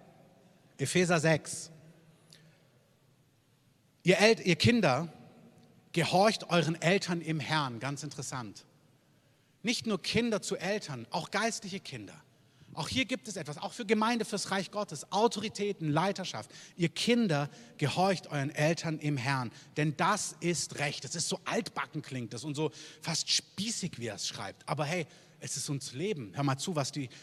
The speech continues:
was hier steht. „Ehre Vater und Mutter, denn es, das ist das erste Gebot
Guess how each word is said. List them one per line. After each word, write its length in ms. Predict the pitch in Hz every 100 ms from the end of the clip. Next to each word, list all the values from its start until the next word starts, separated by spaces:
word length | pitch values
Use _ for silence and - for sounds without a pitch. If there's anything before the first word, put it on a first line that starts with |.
| -
was 140 | 131
hier 160 | - 127
steht. 380 | - 196 156 - - - - _ _ _ _ _ _ _ _ _ -
„Ehre 400 | 220 262 247 269
Vater 460 | - 202 220 226
und 120 | 196 165
Mutter, 480 | 185 226 165 160 160 - -
denn 120 | 180
es, 220 | 208 196 -
das 200 | 180 214
ist 120 | -
das 180 | 185 - -
erste 500 | 214 254 - - 240
Gebot 500 | 220 202 202 147